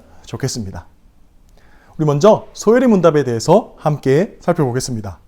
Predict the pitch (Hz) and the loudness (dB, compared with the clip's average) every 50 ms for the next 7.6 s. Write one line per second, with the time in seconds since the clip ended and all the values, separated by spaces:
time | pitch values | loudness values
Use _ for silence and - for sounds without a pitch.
0 | _ _ _ _ - - - - - 185 180 190 180 - - - - - - 220 | _ _ _ _ -20 -20 -12 -4 -2 0 0 0 -2 -6 -12 -20 -12 -2 0 2
1 | 226 240 277 294 277 262 214 180 165 160 147 143 135 135 120 104 95 - _ - | 4 4 6 4 4 4 4 4 2 2 0 0 -2 -4 -6 -8 -10 -14 _ -20
2 | - _ - 123 135 147 - 190 - - 135 113 120 143 170 - - - 151 135 | -20 _ -4 -2 -2 -2 -2 -4 -4 -2 -2 -2 -4 -6 -10 -12 -8 -8 -6 -2
3 | - 170 190 185 165 185 180 156 131 120 131 165 208 - - - - _ _ _ | 2 2 4 4 6 4 4 4 2 0 0 -2 -2 -4 -8 -20 -20 _ _ _
4 | _ _ _ _ _ - - - - - - _ _ - - 247 262 269 262 220 | _ _ _ _ _ -20 -20 -20 -20 -20 -20 _ _ -6 0 2 2 4 4 4
5 | 185 160 156 139 127 139 175 196 196 208 - - _ - - - - - - 160 | 2 2 0 0 0 0 0 0 0 -4 -8 -16 _ -20 -20 -20 -20 -10 -6 -2
6 | 165 165 160 160 170 190 220 214 - - - 196 190 202 214 233 240 233 226 214 | 0 0 0 0 0 -2 -2 -2 -4 -4 0 2 2 4 4 4 2 2 2 0
7 | 185 160 160 135 - 165 220 247 165 104 - | -2 0 -2 -2 0 0 0 0 0 -2 -6